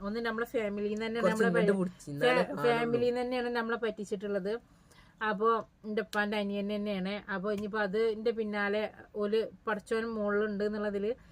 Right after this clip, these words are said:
Speaker 1: ഞങ്ങൾ എന്ത് ചെയ്യണോ, അത് ഓൽക്ക് വിട്ടുകൊടുക്കണോ, എന്നെങ്കിലും ഒരു ദിവസം തെളിയണമല്ലോ.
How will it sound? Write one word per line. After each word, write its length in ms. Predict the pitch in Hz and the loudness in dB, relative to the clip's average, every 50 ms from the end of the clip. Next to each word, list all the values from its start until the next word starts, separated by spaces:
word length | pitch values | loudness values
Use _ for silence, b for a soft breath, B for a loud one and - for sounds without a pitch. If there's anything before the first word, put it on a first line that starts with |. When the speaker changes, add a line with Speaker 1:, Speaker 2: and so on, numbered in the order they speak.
| b b b - - | b b b -10 -6
Speaker 1:
ഞങ്ങൾ 240 | 226 220 220 220 226 | -6 -2 -2 0 0
എന്ത് 160 | 220 208 202 | 0 0 -2
ചെയ്യണോ, 380 | 208 208 202 202 208 214 226 220 - - - - - - - - - | 0 0 0 0 -2 -4 -6 -8 -14 -20 -20 -20 -20 -20 -20 -12 -6
അത് 160 | 196 208 202 214 | -2 2 4 4
ഓൽക്ക് 280 | 214 202 196 - - | 4 4 2 0 -2
വിട്ടുകൊടുക്കണോ, 840 | 233 226 214 208 - - 214 196 190 - - - 202 208 226 247 214 208 - - | -2 -2 -2 -2 0 0 0 0 -2 -4 -6 -6 -6 -4 -6 -8 -10 -14 -12 -8
എന്നെങ്കിലും 520 | 190 190 196 202 208 202 202 226 240 214 208 | -6 -4 -2 -2 -4 -2 -2 -4 -2 -2 -2
ഒരു 100 | 202 208 | -2 0
ദിവസം 360 | 196 214 208 202 - 226 208 - - | 0 0 0 0 -2 -6 -4 0 0
തെളിയണമല്ലോ. 800 | 202 196 196 196 208 208 214 226 220 226 233 247 247 196 b | 2 4 4 4 4 4 2 2 0 2 2 2 2 2 b